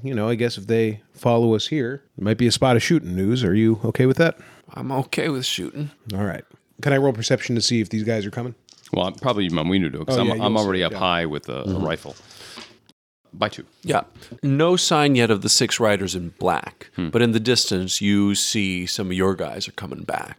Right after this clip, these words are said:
Speaker 3: Oh, great.
Speaker 2: You
Speaker 1: Good.
Speaker 2: see
Speaker 1: Great.
Speaker 2: one of them is Wayne, and Logan is on his way as well,
Speaker 3: Hey,
Speaker 2: coming from
Speaker 3: Butch.
Speaker 2: opposite directions.
Speaker 3: Good news. Wayne and Logan on their way.
Speaker 1: Oh, that's great. I'm glad we have Wayne.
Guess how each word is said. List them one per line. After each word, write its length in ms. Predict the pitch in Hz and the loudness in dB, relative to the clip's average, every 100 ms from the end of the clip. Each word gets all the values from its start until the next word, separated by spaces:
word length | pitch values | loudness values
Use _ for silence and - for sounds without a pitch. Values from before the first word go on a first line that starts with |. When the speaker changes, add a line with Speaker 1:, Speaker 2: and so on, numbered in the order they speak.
| - - | -18 -16
Speaker 3:
Oh, 260 | - 76 - | -14 -16 -20
great. 420 | - 82 78 - - | -14 -10 -10 -10 -8
Speaker 2:
You 140 | 101 | -2
Speaker 1:
Good. 100 | 131 | 0
Speaker 2:
see 440 | 123 - 101 92 90 | 0 0 0 0 -4
Speaker 1:
Great. 60 | 107 | -2
Speaker 2:
one 180 | 117 110 | 0 2
of 60 | |
them 180 | 104 98 | 2 2
is 180 | 95 - | 0 -2
Wayne, 460 | 104 104 98 95 | 0 2 2 0
and 320 | 90 85 82 - | 0 -4 -6 -10
Logan 720 | 101 107 113 104 92 87 87 | -8 0 2 2 2 0 0
is 220 | 85 - | -2 -4
on 120 | 85 | -6
his 180 | 82 87 | -8 -8
way 240 | 85 80 80 | -6 -6 -4
as 120 | - | -4
well, 460 | 85 80 73 85 _ - | -2 -2 -4 -12 _ -4
Speaker 3:
Hey, 120 | 113 139 | 0 0
Speaker 2:
coming 120 | 113 | 0
from 40 | |
Speaker 3:
Butch. 300 | 156 170 156 | 2 2 2
Speaker 2:
opposite 220 | - 80 | 0 -6
directions. 640 | - 85 82 - 82 - - - | -2 -2 -2 -8 -12 -14 -14 -4
Speaker 3:
Good 180 | 143 156 | -2 0
news. 460 | 175 175 175 117 | 0 0 0 0
Wayne 240 | 135 151 160 | 0 2 2
and 100 | 165 | 2
Logan 340 | 175 175 160 | 2 2 2
on 200 | 156 160 | 2 2
their 100 | 165 | 2
way. 460 | 170 175 165 160 - _ | 2 2 2 0 -4 _
Speaker 1:
Oh, 80 | 165 | -2
that's 140 | 170 - | 0 0
great. 180 | 214 | 0
I'm 80 | 190 | 2
glad 160 | 175 196 | 2 2
we 100 | 190 | 2
have 200 | 165 139 | 0 0
Wayne. 500 | 185 170 139 110 | 2 2 2 0